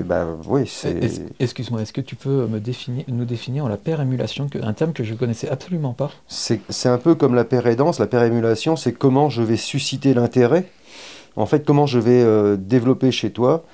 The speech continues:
Speaker 1: alors qu'on est, on, on est tous les deux étudiants ou apprenants ou enseignants d'ailleurs, euh, euh, dans un domaine parti-, dans un domaine id-, identique ou similaire, et, euh, comment je vais, puisque je suis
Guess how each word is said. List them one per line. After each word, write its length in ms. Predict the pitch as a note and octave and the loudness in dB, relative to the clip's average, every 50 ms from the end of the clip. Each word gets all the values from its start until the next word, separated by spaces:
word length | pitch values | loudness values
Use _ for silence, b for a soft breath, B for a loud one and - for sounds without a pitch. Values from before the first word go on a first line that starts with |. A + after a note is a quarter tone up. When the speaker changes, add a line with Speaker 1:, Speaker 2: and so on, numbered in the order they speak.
| b b b b b b b b b b b - | b b b b b b b b b b b -4
Speaker 1:
alors 220 | - G#2 A2+ G#2+ - | 0 0 0 0 2
qu'on 160 | - A#2+ A2+ | 0 2 4
est, 180 | A#2+ B2+ B2 B2 | 4 6 6 4
on, 220 | A2+ F#2+ F#2+ F#2 | 4 4 2 0
on 120 | F#2+ G2+ G2+ | 0 0 0
est 80 | G#2 | -2
tous 140 | G2+ - A2+ | -2 -2 -4
les 80 | A2 G#2+ | -2 0
deux 180 | G#2+ A2+ A#2+ | 2 2 2
étudiants 500 | A2+ A2 - - A2+ G2+ G2 A#2 A#2+ B2+ | 2 0 -2 -8 -8 -2 -2 0 0 0
ou 160 | B2 A2+ G2 G2+ | 0 0 0 0
apprenants 600 | G2+ - - - G#2+ G#2+ A2 A2 A2+ A#2 A#2 A#2+ | -2 -2 -2 -2 -2 0 2 2 4 4 4 4
ou 120 | A2+ G#2+ | 4 4
enseignants 480 | A#2 A#2+ - - - B2 B2 D#3 F#3+ F3 | 2 2 2 2 2 2 4 4 4 4
d'ailleurs, 440 | B2+ G#2+ G#2+ A2+ A2+ A2+ G#2+ G2+ G#2 | 4 4 4 4 4 4 4 4 2
euh, 320 | G2+ F#2+ F#2+ G2 G2 F#2+ B B B B B B B - | 2 2 0 -2 -2 -4 B B B B B B B -4
euh, 140 | G#2 G#2 G2+ | -2 -2 0
dans 200 | G2 G#2 G#2+ G#2 | 0 0 0 0
un 60 | A2+ G#2 | 0 0
domaine 240 | G#2 A2 A#2+ C3 | 0 0 0 0
parti-, 300 | B2 - A2 - - G#2+ | 0 -2 -4 -4 -6 -8
dans 240 | F#2+ G2+ A2+ F#2+ G2 | -6 -6 -4 -4 -2
un 20 | G2+ | -4
domaine 300 | G2+ G2+ G#2 A2 A2 G#2+ | -2 -2 -4 -4 -4 -4
id-, 240 | G2+ F#2+ F#2+ F2 | -4 -6 -6 -8
identique 420 | F#2+ G2 F#2+ F#2 F2+ - D3+ D3+ C#3 | -8 -8 -8 -8 -8 -10 -10 -10 -8
ou 80 | B2 | -10
similaire, 540 | G2+ - - G2+ F#2+ F2+ F2+ B2 E3 F3+ D3+ - | -10 -8 -8 -6 -6 -4 -4 -2 -2 -2 -2 2
et, 240 | - B2+ B2 A#2+ A#2+ | 2 4 4 6 4
euh, 440 | A2+ G2+ F#2+ G2 G2 G2 G2 G2 G2 - - | 4 4 4 2 0 0 -2 -4 -6 -6 -6
comment 300 | - A2 G#2+ A#2+ D3 D3 | -4 0 2 2 0 0
je 120 | A#2+ A2+ | 0 -2
vais, 300 | A2 G#2 B2 C#3 D#3 D3+ b b b b b b b - | 0 2 2 0 0 -2 b b b b b b b -12
puisque 240 | A#2+ G#2+ - - | -12 -10 -8 -8
je 100 | G#2 G#2+ | -8 -8
suis 320 | G2+ - - - A#2+ A2+ | -8 -8 -10 -10 -10 -10